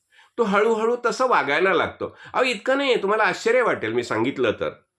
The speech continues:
जे म्हणजे अगदी मटण माव-, म-, म्हणजे मटण, मांस, मच्छी वगैरे हिंसा करणारे जे असतात ना, हळूहळू ते सुद्धा ते सोडून देतात. "नाही बाबा, मला आता नाही खावं असं वाटत." म्हणजे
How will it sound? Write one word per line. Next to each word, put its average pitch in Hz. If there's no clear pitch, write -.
जे 208
म्हणजे 156
अगदी 180
मटण 156
माव-, 175
म-, 147
म्हणजे 147
मटण, 165
मांस, 175
मच्छी 156
वगैरे 165
हिंसा 151
करणारे 208
जे 190
असतात 151
ना, 135
हळूहळू 131
ते 151
सुद्धा 120
ते 117
सोडून 123
देतात. 170
"नाही 202
बाबा, 92
मला 185
आता 208
नाही 196
खावं 123
असं 104
वाटत." 82
म्हणजे 170